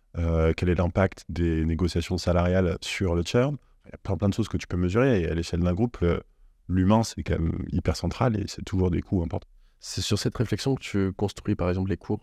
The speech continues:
Speaker 2: à Albert School. Est-ce que tu dis, euh, Bon, je vais mettre un peu de finance parce que peut-être que dans le lot, quand même, il y a des,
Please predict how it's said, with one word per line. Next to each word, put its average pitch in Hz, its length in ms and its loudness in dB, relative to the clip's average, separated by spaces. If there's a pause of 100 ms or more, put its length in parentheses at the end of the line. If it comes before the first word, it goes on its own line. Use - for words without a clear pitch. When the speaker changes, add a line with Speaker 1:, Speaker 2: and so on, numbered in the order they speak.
(120)
Speaker 2:
à 95 60 -8
Albert 90 280 0
School. 107 140 -4 (360)
Est-ce - 80 -10
que - 80 0
tu - 160 -2
dis, 92 160 2
euh, 87 200 2 (340)
Bon, 85 260 0
je 92 100 -4
vais 85 200 2
mettre 85 220 -2
un 85 60 -2
peu - 80 -10
de - 60 -14
finance 92 320 0
parce - 120 -12
que - 100 -6
peut-être - 280 -2
que - 80 -4
dans 92 140 0
le 90 60 2
lot, 90 100 2
quand - 160 -4
même, 85 100 2
il - 40 -2
y - 20 -2
a - 40 -6
des, - 100 -8